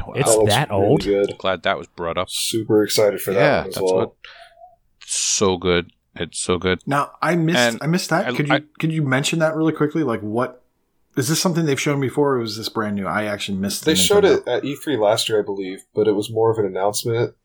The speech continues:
Speaker 1: Um,
Speaker 3: Or is it the Direct, maybe?
Speaker 1: it was something
Speaker 2: I think
Speaker 1: different.
Speaker 2: it was a Nintendo Direct a
Speaker 1: It
Speaker 2: couple
Speaker 1: was a
Speaker 2: months
Speaker 1: different,
Speaker 2: ago.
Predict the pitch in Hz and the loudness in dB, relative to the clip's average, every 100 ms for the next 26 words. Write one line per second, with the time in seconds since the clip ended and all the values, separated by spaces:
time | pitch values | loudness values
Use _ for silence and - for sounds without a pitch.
0 | - - 113 113 117 117 117 110 113 107 | -16 -2 2 4 2 2 4 4 2 -4
1 | 104 101 98 95 - 98 92 95 95 - | -4 0 2 2 0 -6 -6 -6 -10 -10
2 | 117 - 185 233 233 175 147 127 156 120 | -6 0 2 2 2 2 0 -4 -8 -8
3 | 110 123 117 107 101 98 98 120 117 120 | -6 -4 -2 0 0 0 -2 -2 -2 -2
4 | 113 117 - 107 98 | -2 0 -2 -2 -4